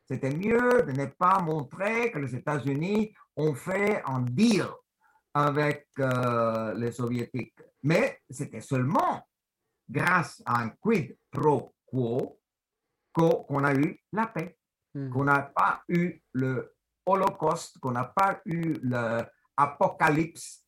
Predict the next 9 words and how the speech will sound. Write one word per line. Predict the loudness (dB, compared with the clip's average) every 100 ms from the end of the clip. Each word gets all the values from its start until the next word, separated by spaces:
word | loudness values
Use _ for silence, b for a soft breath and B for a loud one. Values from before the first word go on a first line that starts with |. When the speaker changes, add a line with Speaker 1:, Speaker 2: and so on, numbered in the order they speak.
| -4
Speaker 1:
euh, | -4
du | 0 2
Speaker 2:
Nucléaire. | 2 2 0
Speaker 1:
monde | 0
avec | -2 -4 -6
une | -8 -6
guerre | -2 0 0
nucléaire. | -2 0 2 2 0 -4 _ _ -8
Speaker 2:
Mhm. | -6 -4 -4